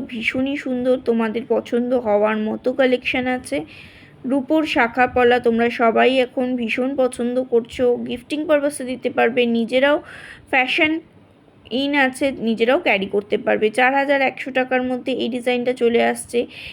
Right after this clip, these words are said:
এই ডিজাইনটা তোমরা পলাতেও পেয়েছিলে, তোমরা এরকম কম্বাইন্ড করে ডিজাইনগুলো নিতে পারো। সুন্দর লাগবে পলার সঙ্গে পরলেও সুন্দর লাগবে, সিঙ্গেলে পরলেও ভালো লাগবে। নেক্সট ডিজাইনটা দেখো, চার হাজার একশো টাকা, এটাও তোমরা পেয়ারে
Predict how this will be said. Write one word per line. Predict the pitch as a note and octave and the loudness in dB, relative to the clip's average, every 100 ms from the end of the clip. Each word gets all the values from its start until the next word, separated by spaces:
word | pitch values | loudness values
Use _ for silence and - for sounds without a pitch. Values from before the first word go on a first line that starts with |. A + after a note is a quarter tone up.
| - | -8
এই | - | -2
ডিজাইনটা | C#4 C4+ C#4+ C#4+ | 0 2 0 0
তোমরা | C#4+ C#4 | -2 0
পলাতেও | C4+ B3 A3+ G#3+ A3 C4 C4 | 0 4 4 4 4 2 2
পেয়েছিলে, | B3+ A#3+ A#3 B3+ B3 A#3+ | -2 -2 -4 -2 0 2
তোমরা | A#3+ A3+ A3+ | 2 2 2
এরকম | - G#3+ A#3 A3+ | 2 0 0 -2
কম্বাইন্ড | A#3 A#3 A3+ B3 C#4+ D#4 | 0 0 2 2 2 -4
করে | - C4+ C4+ | -4 -2 -2
ডিজাইনগুলো | B3 A#3+ A#3 A3+ B3 | -2 0 0 0 -2
নিতে | G4 B3 A#3 F#3+ | 0 -2 -2 -4
পারো। | - - G3+ - - - - _ | 0 0 -2 -6 -20 -20 -20 _
সুন্দর | - C#4+ C#4 C#4 | -6 -2 2 4
লাগবে | A3+ G#3+ G#3 A#3 | 4 2 2 0
পলার | A#3 G#3+ G#3 G#3+ - | 4 4 4 0 -2
সঙ্গে | A3 G#3+ | 0 0
পরলেও | G#3+ G#3+ G#3+ A#3 F4+ | 0 0 2 2 2
সুন্দর | - B3+ B3+ | -4 -2 0
লাগবে, | C4 C4 C4 C#4+ D4+ - | 2 2 0 -4 -4 -6
সিঙ্গেলে | B3 B3 C4+ C#4+ | -2 0 2 0
পরলেও | C#4+ B3 B3+ A4 | 0 2 6 4
ভালো | F4 G#3+ F#3+ | 4 2 2
লাগবে। | F#3+ F#3 - A3 - - - _ _ _ A#3 | 2 0 -4 -6 -6 -20 -20 _ _ _ -4
নেক্সট | C#4 - B3 | -4 -4 -6
ডিজাইনটা | C4 C4+ C#4 C#4 | -2 0 2 2
দেখো, | C4 C4 D4+ | 2 0 0
চার | C4+ A#3 | 2 2
হাজার | A3+ A3+ | 2 2
একশো | G#3+ - C4 | 0 -2 -2
টাকা, | A#3+ A#3+ C4+ | -2 2 4
এটাও | B3+ - A3 D4 A4+ - - | 4 4 0 0 -2 -10 -4
তোমরা | A3+ A3 B3+ | -2 0 0
পেয়ারে | - A3+ G#3+ | 2 4 4